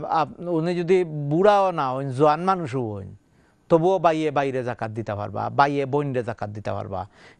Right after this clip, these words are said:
কিন্তু ছেলে মারে জাকাত দিতে পারতা নাই, ছেলে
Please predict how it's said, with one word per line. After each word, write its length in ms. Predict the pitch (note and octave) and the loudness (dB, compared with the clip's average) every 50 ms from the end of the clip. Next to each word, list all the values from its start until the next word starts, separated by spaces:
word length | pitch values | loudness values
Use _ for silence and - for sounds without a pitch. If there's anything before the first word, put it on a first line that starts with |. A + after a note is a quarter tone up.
| - | -6
কিন্তু 260 | - D#3 D3 C3 E3+ D#3 | -2 -2 0 2 0 0
ছেলে 380 | - - F3 D#3 D3 D3+ E3 | 2 2 2 4 4 2 2
মারে 320 | F3+ F3 D#3+ D3+ D3 D#3 D3+ | 0 0 -2 0 0 -2 -2
জাকাত 260 | D#3 C#3 - C3+ B2 | -2 -2 -4 -4 -4
দিতে 180 | A#2+ B2 A2 | -4 -4 -4
পারতা 240 | B2 A#2 A2 - A#2 | -4 -6 -6 -6 -6
নাই, 160 | A#2+ A#2+ A#2+ A2+ - | -6 -6 -6 -4 -2
ছেলে 340 | - D3 C#3 C#3+ D#3 F3 G3+ | 0 2 2 2 2 0 -2